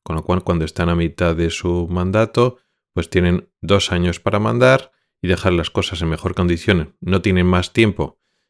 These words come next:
para hacer estrategias a largo plazo porque solo van a mandar dos años que le quedan de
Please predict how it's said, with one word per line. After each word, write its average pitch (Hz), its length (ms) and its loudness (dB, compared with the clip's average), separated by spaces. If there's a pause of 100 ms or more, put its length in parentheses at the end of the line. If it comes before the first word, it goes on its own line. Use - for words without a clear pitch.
(140)
para 82 160 -2
hacer 92 200 2
estrategias 85 520 -4
a 73 60 -4
largo 78 200 -2
plazo 123 300 0
porque 85 200 -4
solo 82 200 0
van 80 100 2
a 82 40 2
mandar 82 340 0 (100)
dos - 320 -4
años 92 540 0 (100)
que 82 140 -2
le 82 100 0
quedan 87 380 2
de 85 360 0